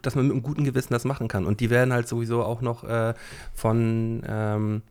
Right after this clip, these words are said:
ja, von dieser ganzen Industrie mit, äh, gefördert.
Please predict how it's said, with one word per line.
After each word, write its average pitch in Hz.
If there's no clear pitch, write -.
ja, 107
von 113
dieser 113
ganzen 113
Industrie 117
mit, 117
äh, 110
gefördert. 113